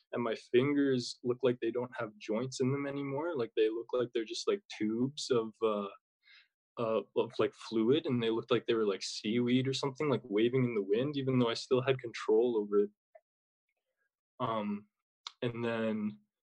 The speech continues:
we, we start, we're walking back to the house, and the craft comes and flies back over our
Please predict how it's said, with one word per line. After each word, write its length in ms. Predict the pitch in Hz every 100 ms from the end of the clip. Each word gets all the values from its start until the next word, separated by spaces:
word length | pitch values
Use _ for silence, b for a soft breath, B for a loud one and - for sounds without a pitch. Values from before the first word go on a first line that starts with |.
| _ _ _ _
we, 440 | 127 127 117 113 123
we 100 | 120
start, 260 | 110 143 127
we're 120 | 117
walking 340 | 117 123 127
back 160 | 117 139
to 80 | 127
the 80 | 110
house, 400 | - 120 131 131
and 120 | 117
the 40 |
craft 380 | - 120 117 -
comes 160 | 123 120
and 160 | 113
flies 260 | - 117 117
back 360 | - 113 131 135
over 240 | 123 120
our 140 | 113